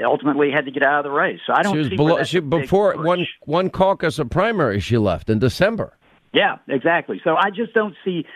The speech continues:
Speaker 1: I see her as being, uh, not the, the big entity that the,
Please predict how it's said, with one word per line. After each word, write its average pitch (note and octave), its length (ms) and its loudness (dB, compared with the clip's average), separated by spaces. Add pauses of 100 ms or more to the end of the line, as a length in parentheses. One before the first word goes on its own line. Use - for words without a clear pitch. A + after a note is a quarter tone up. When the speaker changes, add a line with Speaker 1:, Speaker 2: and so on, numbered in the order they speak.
(120)
Speaker 1:
I F3 120 2 (100)
see A#3+ 140 6
her A3 200 4
as E3 100 -6
being, D3 440 0 (140)
uh, B2 60 -4 (120)
not E3 360 2
the, A#2+ 120 -4 (140)
the A#2+ 80 -10
big D#3+ 320 -4
entity D3 460 -2
that A#2 220 -2
the, G#2 300 -2